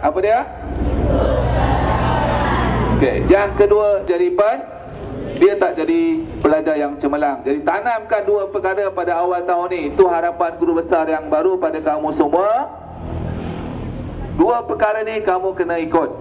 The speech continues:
Yang pertama, eh, peraturan di kantin, peraturan di kelas kena ikut.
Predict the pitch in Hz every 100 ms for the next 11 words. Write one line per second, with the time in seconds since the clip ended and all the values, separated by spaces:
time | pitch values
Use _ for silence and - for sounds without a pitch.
0 | - - - - - - - 170 - 208
1 | 202 - - - - - 135 190 190 190
2 | 190 190 220 214 214 214 226 226 240 226
3 | 190 - - - 175 185 202 226 220 208
4 | 214 220 240 208 - - 269 247 196 190
5 | 170